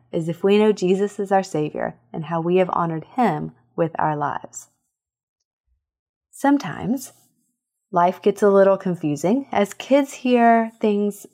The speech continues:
related to the prosperity gospel. The prosperity gospel teaches that if we have enough faith in God,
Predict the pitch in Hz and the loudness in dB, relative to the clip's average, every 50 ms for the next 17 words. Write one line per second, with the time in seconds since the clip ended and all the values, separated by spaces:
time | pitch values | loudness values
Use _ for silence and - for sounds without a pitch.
0 | _ - 190 190 180 180 175 170 170 170 170 - 180 170 160 165 - 160 156 151 | _ -4 -2 0 0 2 0 0 -2 -4 -6 -4 -4 -4 -4 -2 0 -2 -2 -2
1 | - - - 156 147 143 139 - 156 - - - - - - - - - - - | -4 -8 -6 -2 -2 -2 -2 -2 -6 -6 -4 -6 -6 -6 -10 -20 -14 -14 -14 -14
2 | _ _ _ _ _ _ _ _ _ _ _ _ _ _ - 214 - - 254 247 | _ _ _ _ _ _ _ _ _ _ _ _ _ _ -8 -6 -2 -2 -2 -2
3 | 247 - 294 302 349 381 349 262 196 170 165 - - 185 180 - - 175 175 185 | 0 2 2 4 4 4 4 2 2 0 -2 -4 -4 -4 -4 -2 -4 -4 -2 -2
4 | 175 170 - 175 170 175 170 - 247 262 277 269 285 262 240 214 202 202 220 240 | -4 0 0 2 2 2 0 0 0 0 2 2 2 2 2 0 0 2 2 2
5 | 285 294 - - 262 240 233 233 254 240 226 226 - - - - - | 2 0 0 -2 0 0 0 -2 -2 -2 -2 -2 -2 -4 -4 -6 -8